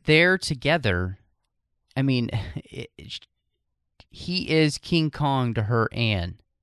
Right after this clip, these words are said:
And I think that that just makes it so interesting, es-, especially that scene i-, in the film where,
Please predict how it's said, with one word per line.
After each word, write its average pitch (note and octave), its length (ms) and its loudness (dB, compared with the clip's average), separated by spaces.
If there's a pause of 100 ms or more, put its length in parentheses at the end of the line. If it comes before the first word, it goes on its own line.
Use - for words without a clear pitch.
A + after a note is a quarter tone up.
(200)
And A#2 280 -2
I A2+ 160 -4
think D#3 220 -6
that - 160 -10
that - 220 -4
just B2+ 200 -8
makes A#2 320 -4
it - 180 -6
so B2+ 380 0
interesting, G#2 680 -6
es-, G#2+ 180 -8
especially E3+ 500 -2
that C3 200 -6
scene D3 340 -4
i-, B2+ 160 -4
in D3 160 -2
the B2+ 80 2
film C#3+ 460 2
where, A2+ 340 2